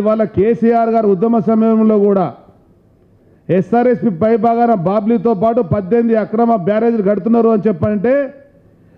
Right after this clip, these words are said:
మా తెలంగాణ, మహారాష్ట్రలో ఉండేటువంటి వాళ్లకు తెలుగుదేశం పార్టీ కొట్టడ పెట్టే ఆలోచన చేస్తున్నది. అవి కేవలం తాగునీటికి సంబంధించినటువంటి కార్యక్రమాలు, వాటి వల్ల ఎటువంటి నష్టం లేదు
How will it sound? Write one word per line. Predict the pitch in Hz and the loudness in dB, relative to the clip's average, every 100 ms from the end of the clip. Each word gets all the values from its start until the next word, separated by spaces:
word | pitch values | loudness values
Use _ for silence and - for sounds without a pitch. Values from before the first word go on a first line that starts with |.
| - 143 | -4 0
మా | 180 - | 0 0
తెలంగాణ, | 202 233 240 240 240 240 226 | 0 0 0 0 0 0 0
మహారాష్ట్రలో | 220 233 214 - 240 233 | 0 0 -2 -2 0 0
ఉండేటువంటి | 214 233 208 233 226 220 | 0 0 2 0 2 0
వాళ్లకు | 226 220 240 226 - - - - | 0 0 2 0 -2 -18 -20 -6
తెలుగుదేశం | 170 233 233 240 196 233 214 | -2 0 0 0 2 0 0
పార్టీ | 226 226 170 | 0 -2 -2
కొట్టడ | 185 233 233 | 0 0 2
పెట్టే | 233 226 | 0 0
ఆలోచన | 226 196 226 226 | -2 0 2 2
చేస్తున్నది. | 220 220 220 220 226 220 - - _ _ - _ | 0 0 0 2 2 -2 -10 -20 _ _ -20 _
అవి | 170 220 - - | -2 0 0 0
కేవలం | 226 233 240 226 196 | 0 2 2 0 0
తాగునీటికి | 208 226 233 175 | 0 2 2 2
సంబంధించినటువంటి | 226 226 226 214 226 208 220 | 0 2 0 0 0 0 -2
కార్యక్రమాలు, | 220 208 220 220 220 226 220 - - - 131 | -2 -2 0 0 0 0 0 -6 -20 -6 -2
వాటి | 170 220 233 | -2 0 0
వల్ల | 233 202 | 2 2
ఎటువంటి | 233 240 226 | 2 2 2
నష్టం | 226 226 226 226 | -2 0 0 2
లేదు | 226 214 | 2 2